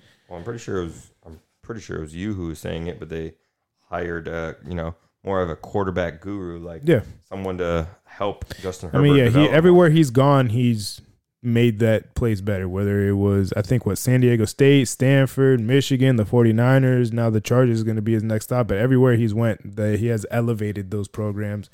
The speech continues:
Speaker 2: those, you know, teams, whatever. So, um, I mean, everything's in place for him besides the fact that it is the Chargers and they just seem to always fuck it up somehow. So
Speaker 1: There's a lot of teams like that.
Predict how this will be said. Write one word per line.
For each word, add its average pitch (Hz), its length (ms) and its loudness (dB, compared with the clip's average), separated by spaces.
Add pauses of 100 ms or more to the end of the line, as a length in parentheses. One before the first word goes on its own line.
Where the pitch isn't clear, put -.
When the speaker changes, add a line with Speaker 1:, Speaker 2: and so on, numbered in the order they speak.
(460)
Speaker 2:
those, 104 320 -2
you 107 80 -4
know, 98 160 -4
teams, 104 380 -6
whatever. 98 360 -4
So, 98 380 -6 (720)
um, 113 460 2 (200)
I 131 100 2
mean, 131 160 2
everything's 156 460 4
in 127 100 0
place 135 280 0
for 113 260 -4
him 110 140 -6
besides 120 440 -4
the 117 120 -4
fact 120 360 -4
that 107 180 -4
it 107 120 -6
is 120 200 -2
the 110 100 -4
Chargers 107 560 -2
and 104 160 -6
they 104 80 -4
just 110 260 -6
seem 110 200 -6
to 110 100 -6
always 107 400 -4
fuck - 340 -4
it 107 80 -4
up 104 180 -6
somehow. 90 440 -14 (240)
So 92 380 -8 (420)
Speaker 1:
There's 131 160 -16
a 82 80 -16
lot 82 160 -6
of 120 80 -2
teams 85 240 -10
like 80 200 -14
that. 85 260 -14